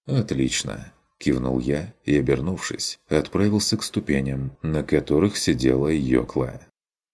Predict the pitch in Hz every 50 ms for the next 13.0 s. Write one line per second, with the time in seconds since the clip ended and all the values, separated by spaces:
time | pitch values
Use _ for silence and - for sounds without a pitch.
0 | _ _ 67 62 67 80 95 104 104 - - 92 92 92 90 90 95 92 - 85
1 | 82 - - - 82 - - 80 - - - 82 78 76 76 73 65 67 67 64
2 | 62 62 65 65 - 67 - - - - - _ _ _ _ - 82 - 92 92
3 | 92 104 107 98 92 85 - - - 67 65 - 78 78 76 - - - - 65
4 | 60 60 60 - - - _ _ _ 78 76 78 76 69 69 69 69 76 85 92
5 | 95 90 85 82 78 71 71 76 78 76 76 76 76 71 67 64 - 69 69 65
6 | - - - _ _ _ - - - 71 69 69 85 95 101 101 95 92 87 80
7 | 69 76 69 69 69 67 67 69 69 73 76 76 76 76 67 76 73 71 65 -
8 | - - 64 - - - _ _ _ - 80 78 65 - 67 67 62 - - 82
9 | 92 95 95 98 - - - 110 113 110 90 71 65 62 - - _ - 110 117
10 | 104 - - 69 64 62 62 64 62 - - - 80 71 - - - - - -
11 | - _ _ _ _ _ _ - 71 71 65 65 65 65 65 67 - - 87 76
12 | 73 69 73 71 71 76 87 98 92 80 76 69 71 69 65 65 71 71 73